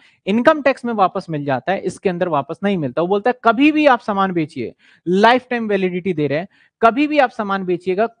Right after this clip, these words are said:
ऐसा नहीं कि आपने अगर यहाँ पे कपड़ा खरीदा है तो कपड़े बेचने पे ही इनपुट का मिलेगा, आप क्लॉथ खरीद करके आप सब्जी बेच दीजिए, चाहे कोई भी ऐसा प्रोडक्ट बेच दीजिए जिस पे जीएसटी लगता हो, उसको यहाँ से माइनस करके आप अलाउड कर देंगे हम।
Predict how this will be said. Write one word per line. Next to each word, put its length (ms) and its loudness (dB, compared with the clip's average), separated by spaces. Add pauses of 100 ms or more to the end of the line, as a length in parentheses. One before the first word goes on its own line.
(120)
ऐसा 280 0
नहीं 300 2
कि 160 2
आपने 460 4
अगर 200 0
यहाँ 260 -2
पे 60 -2
कपड़ा 340 0
खरीदा 280 -2
है 60 0
तो 120 -4
कपड़े 300 -4
बेचने 340 -6
पे 140 -6
ही 140 -2
इनपुट 260 -6
का 120 -4
मिलेगा, 340 -4 (360)
आप 340 4
क्लॉथ 260 2 (140)
खरीद 280 -6
करके 320 -4
आप 380 4
सब्जी 360 -2
बेच 220 0
दीजिए, 280 -6
चाहे 180 -2
कोई 320 -2
भी 120 0
ऐसा 220 2
प्रोडक्ट 320 -4
बेच 200 -4
दीजिए 240 -8
जिस 180 -10
पे 140 -4
जीएसटी 380 -6
लगता 280 -4
हो, 160 -8 (280)
उसको 220 -8
यहाँ 200 -6
से 120 -10
माइनस 320 -8
करके 280 -12
आप 200 -6
अलाउड 500 -6 (600)
कर 160 -2
देंगे 260 -12
हम। 240 -18